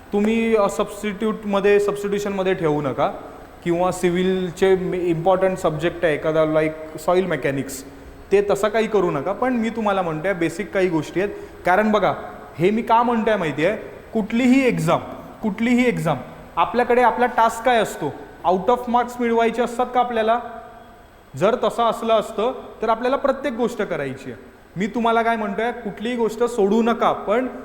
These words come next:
सब्जेक्ट नाही सोडायचे आहेत. जे सेक्शन्स आहेत ना, त्या सेक्शन्समधल्या काही गोष्टी आहेत. For example, मा ट्रान्सकोमध्ये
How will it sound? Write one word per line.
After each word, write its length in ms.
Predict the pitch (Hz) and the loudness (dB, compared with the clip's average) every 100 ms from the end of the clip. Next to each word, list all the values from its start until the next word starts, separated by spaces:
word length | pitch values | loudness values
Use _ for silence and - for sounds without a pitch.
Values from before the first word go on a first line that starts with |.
| - - - - - | -16 -20 -20 -20 -4
सब्जेक्ट 540 | 185 160 160 240 262 240 | -2 -2 0 0 0 -2
नाही 200 | 262 269 | -2 2
सोडायचे 480 | 262 233 202 - | 4 4 2 -2
आहेत. 120 | 139 - - - - - - - 135 | -6 -6 -14 -16 -18 -20 -20 -20 -4
जे 140 | 196 | -4
सेक्शन्स 640 | 220 196 - - 226 233 240 | -2 -2 -4 -4 -2 0 0
आहेत 160 | 240 | 0
ना, 180 | 240 208 143 - | 0 -2 -2 -4
त्या 80 | 175 | -4
सेक्शन्समधल्या 760 | - 151 - 214 208 208 202 | -4 -6 -6 -6 -4 -2 0
काही 200 | 196 185 | 2 0
गोष्टी 420 | 160 151 - 147 | 0 -4 -4 -2
आहेत. 220 | 190 214 | -2 0
For 120 | 175 170 | 2 2
example, 500 | 160 170 165 190 233 - - - | 0 -2 0 0 0 -6 -14 -4
मा 200 | 156 190 | 2 2
ट्रान्सकोमध्ये 760 | 220 208 175 - 165 151 196 | 2 -2 -2 -6 -4 -2 0